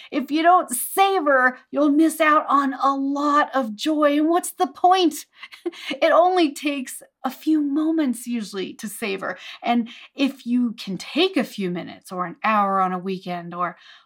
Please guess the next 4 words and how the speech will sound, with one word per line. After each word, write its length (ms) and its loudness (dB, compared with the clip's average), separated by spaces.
all 380 2
the 160 -6
better. 840 -2
An 140 -6